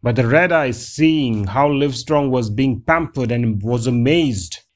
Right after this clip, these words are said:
and he said to the counselors and to the king himself, "Dear me, these counselors are a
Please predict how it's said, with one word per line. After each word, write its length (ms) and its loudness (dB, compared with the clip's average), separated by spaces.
and 120 -2
he 80 -2
said 360 0
to 80 -4
the 100 -2
counselors 760 -2
and 140 -4
to 60 -8
the 80 -6
king 260 2
himself, 600 0
"Dear 300 2
me, 200 0
these 240 -2
counselors 580 -2
are 100 -4
a 60 -18